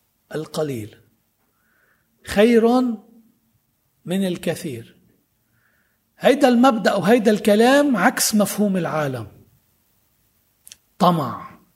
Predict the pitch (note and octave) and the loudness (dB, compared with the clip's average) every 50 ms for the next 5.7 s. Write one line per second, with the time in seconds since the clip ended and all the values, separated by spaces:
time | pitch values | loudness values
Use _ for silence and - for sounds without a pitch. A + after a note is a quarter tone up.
0 | _ _ _ - D#3+ C#3 D3+ F#3 G3 F3+ - - B2+ A2 G#2 - - - - _ | _ _ _ -16 -8 -2 2 2 2 2 0 -2 -4 -10 -12 -16 -18 -20 -20 _
1 | _ _ _ _ _ _ _ _ _ _ _ _ _ _ _ _ _ _ - - | _ _ _ _ _ _ _ _ _ _ _ _ _ _ _ _ _ _ -6 -4
2 | - - - - C3+ C3+ F#3 G#3 G#3 G3+ F#3+ E3 C#3+ A#2+ A2 - - - _ _ | -4 -4 -4 -4 0 2 2 2 4 2 0 0 -4 -8 -12 -18 -20 -20 _ _
3 | _ _ _ _ _ _ _ _ _ _ _ _ _ _ _ _ _ _ _ _ | _ _ _ _ _ _ _ _ _ _ _ _ _ _ _ _ _ _ _ _
4 | _ _ _ _ _ _ _ _ _ _ _ _ _ _ - - D#3+ E3+ - - | _ _ _ _ _ _ _ _ _ _ _ _ _ _ -10 -8 -8 -6 -2 0
5 | F#3+ F3+ F3 G3+ A3 A#3 B3+ C#4+ C#4 C#4 - - - | 0 2 2 2 2 2 2 0 -2 -4 -8 -14 -20